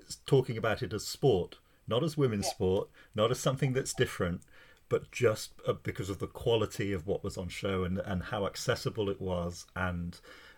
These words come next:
Speaker 1: uh, yeah, just the sh-, the sheer skill that, that people were watching and
Speaker 2: Yeah.
Speaker 1: talking about. It was, uh, it
Speaker 2: And
Speaker 1: was great.
Speaker 2: I think it's really important for parents to see it as well. So, um, for,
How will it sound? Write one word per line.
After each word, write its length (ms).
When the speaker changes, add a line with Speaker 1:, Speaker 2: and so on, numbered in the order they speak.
Speaker 1:
uh, 260
yeah, 260
just 260
the 80
sh-, 200
the 100
sheer 260
skill 580
that, 320
that 160
people 280
were 120
watching 480
and 100
Speaker 2:
Yeah. 80
Speaker 1:
talking 360
about. 320
It 160
was, 240
uh, 260
it 40
Speaker 2:
And 100
Speaker 1:
was 80
great. 300
Speaker 2:
I 60
think 180
it's 160
really 180
important 460
for 100
parents 580
to 80
see 220
it 160
as 140
well. 320
So, 520
um, 320
for, 460